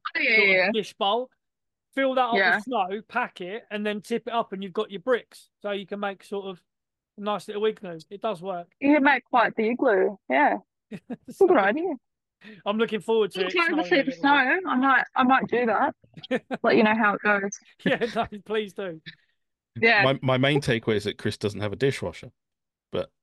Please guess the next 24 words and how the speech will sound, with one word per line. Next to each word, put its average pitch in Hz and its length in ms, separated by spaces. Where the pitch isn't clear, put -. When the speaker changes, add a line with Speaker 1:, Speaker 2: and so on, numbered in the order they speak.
Speaker 3:
you 110 60
know, 104 80
Speaker 2:
I 277 100
have - 160
Speaker 3:
we'll 135 100
Speaker 2:
got 247 60
a - 80
Speaker 3:
mo- - 60
Speaker 2:
dishwasher, 208 500
but 240 120
I 254 100
still 285 280
Speaker 3:
<laughs> - 0
Fucking 240 140
Speaker 2:
manually 247 420
Speaker 3:
use 196 220
it. 233 40
Speaker 2:
wash. - 220
So, 240 200
well, 269 140
you 302 180
can't 277 320
put 254 160
s-, - 180